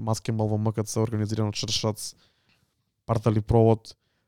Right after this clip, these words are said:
Тука излегува неколку добри песни на Дади, Бести излезе после тоа, нели, Wi-Fi, пет до два и така натака и така натака. Летови имавме многу добра турнеа,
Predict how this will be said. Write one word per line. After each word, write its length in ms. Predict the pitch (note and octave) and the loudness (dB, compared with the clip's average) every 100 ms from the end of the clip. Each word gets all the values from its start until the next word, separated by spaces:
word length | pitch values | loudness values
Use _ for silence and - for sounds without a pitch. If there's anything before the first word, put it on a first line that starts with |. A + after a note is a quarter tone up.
| _ _ _ _ _ _ _ | _ _ _ _ _ _ _
Тука 180 | A#2 A#2+ | -6 -2
излегува 300 | A#2 B2 B2 | 2 6 6
неколку 280 | A#2 A#2 A#2 | 4 -2 -4
добри 240 | B2 A#2+ | 0 0
песни 340 | - A#2 - | 0 -2 -2
на 80 | A#2 | -6
Дади, 400 | A2 A#2 A2+ A#2 | 0 4 4 2
Бести 380 | G#2+ A2 G#2 - | 0 -2 -4 -6
излезе 320 | G#2+ A2 G#2 | -6 -4 -4
после 300 | G#2 G#2 - | -6 -8 -12
тоа, 160 | G#2 G2+ G2 | -10 -8 -6
нели, 160 | F#2+ F2+ _ _ | -6 -8 _ _
Wi-Fi, 440 | A2 G#2+ G#2+ A2 | 0 2 2 0
пет 180 | G#2+ G#2+ | -2 -2
до 100 | G#2+ | -2
два 200 | G#2 G#2+ | 2 2
и 40 | G#2+ | 2
така 300 | - A2 A2 | -2 -4 0
натака 280 | A2 G#2+ | 0 0
и 40 | A2 | 0
така 220 | A2 A2 | 0 0
натака. 460 | A2+ A#2+ A#2 B2 A#2+ _ _ _ - | 0 -2 2 2 2 _ _ _ -2
Летови 280 | A#2+ B2+ C#3 | 0 4 4
имавме 200 | C#3 C3+ | 4 2
многу 200 | C3 C3 | 2 2
добра 260 | C3 C3 | 2 2
турнеа, 480 | B2 B2 B2 B2+ B2 | 2 0 2 4 4